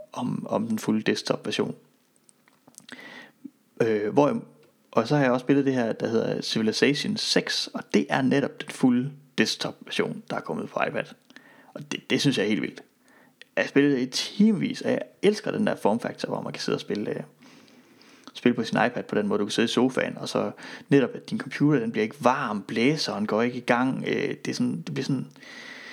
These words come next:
øh, det bliver sådan om-, omstændigt, synes jeg nogle gange. Øh, der, der tager du bare iPad'en, den ligger i sofaen i forvejen,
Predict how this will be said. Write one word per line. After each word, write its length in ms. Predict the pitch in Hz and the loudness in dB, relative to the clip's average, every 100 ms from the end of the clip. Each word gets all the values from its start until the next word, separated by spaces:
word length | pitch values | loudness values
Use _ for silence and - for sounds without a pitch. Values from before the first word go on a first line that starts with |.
| - - - _ - | -16 -18 -20 _ -4
øh, 300 | - 80 - - - - - _ _ _ _ _ _ _ _ _ _ - | -2 -2 -4 -10 -16 -18 -20 _ _ _ _ _ _ _ _ _ _ -6
det 60 | |
bliver 100 | 135 | -2
sådan 200 | 123 147 | 2 2
om-, 280 | - 120 147 147 | 2 0 0 0
omstændigt, 600 | 123 - 185 190 - - | -2 0 0 0 -6 -8
synes 220 | - 123 | -4 -2
jeg 60 | 139 | -2
nogle 160 | 110 | 0
gange. 260 | 117 113 120 | 0 0 -2
Øh, 160 | 127 | 0
der, 100 | 135 | -2
der 220 | 143 151 160 | 0 -2 -2
tager 200 | - 151 | 0 0
du 60 | |
bare 300 | 127 127 165 | 2 2 2
iPad'en, 160 | 202 156 | 0 0
den 160 | 131 | 2
ligger 200 | 127 123 | 0 0
i 40 | 107 | 0
sofaen 320 | 143 139 147 | 0 0 -4
i 40 | |
forvejen, 420 | 147 185 220 165 | 2 2 2 -2